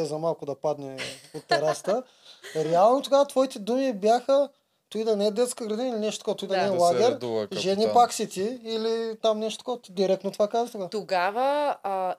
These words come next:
Speaker 1: да, но едно е, нали, да седнем и да го обсъдим
Speaker 2: Да.
Speaker 1: и да решим, че е по-разумно да е Жени по една или друга причина. Друго е тя да каже: „Аз ще съм.“ Нали? Случвало се и на съвети тя да каже: „Ти ще номинираш то, ти този.“
Speaker 2: Да.
Speaker 1: Нали?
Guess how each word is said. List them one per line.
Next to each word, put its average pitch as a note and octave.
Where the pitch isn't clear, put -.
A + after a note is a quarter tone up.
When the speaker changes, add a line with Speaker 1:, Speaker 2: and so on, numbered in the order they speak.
Speaker 1:
да, G#3
но C4
едно G3+
е, D4+
нали, A#3
да A#3+
седнем B3
и A#3+
да G3+
го E3+
обсъдим G3+
Speaker 2:
Да. C#3+
Speaker 1:
и G#3+
да F3+
решим, A3+
че A3+
е G#3
по-разумно G#3
да F3
е E3+
Жени F3+
по F3+
една F3
или G3
друга G3+
причина. F3+
Друго A#3
е C#4
тя C4+
да B3+
каже: B3+
„Аз G#3
ще -
съм.“ D3
Нали? F3+
Случвало C#4
се C4+
и A#3+
на A3
съвети G#3+
тя A3+
да A3+
каже: G#3+
„Ти A#3
ще A3
номинираш G3
то, A3+
ти A3
този.“ E3
Speaker 2:
Да. A#2+
Speaker 1:
Нали? E3